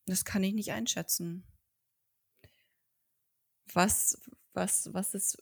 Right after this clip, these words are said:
wenn ich jetzt an mein Business denke, das heißt, wenn ich in, in Zukunft, ähm, auch weitere Projekte, auch, ich sag mal, auf politischer Ebene habe oder auch auf 'nem, ähm,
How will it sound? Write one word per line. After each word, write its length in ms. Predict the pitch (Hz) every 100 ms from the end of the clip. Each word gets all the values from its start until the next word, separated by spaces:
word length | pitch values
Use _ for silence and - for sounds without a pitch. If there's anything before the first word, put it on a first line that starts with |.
| -
wenn 180 | 185 190
ich 120 | -
jetzt 160 | - -
an 100 | 165
mein 160 | 160
Business 340 | 185 190 220 -
denke, 320 | 196 208 220
das 160 | 196
heißt, 220 | 170 170 -
wenn 100 | 170
ich 180 | 165 - - - - - _ _ -
in, 220 | - 170 -
in 160 | 170
Zukunft, 800 | - 214 208 220 214 214 - -
ähm, 400 | - 175 170 165 -
auch 360 | 170 170 160 -
weitere 360 | 180 165 - 170
Projekte, 640 | - 165 190 - 214 202
auch, 180 | - 170
ich 140 | 175 -
sag 160 | -
mal, 120 | 165
auf 240 | - 170 -
politischer 520 | 202 233 214 190 -
Ebene 400 | 190 180 175 180
habe 380 | 170 160 165 165 - - -
oder 340 | - 170 143
auch 120 | 160 165
auf 140 | 165
'nem, 280 | 165 160 160 - - - -
ähm, 400 | - 160 156 151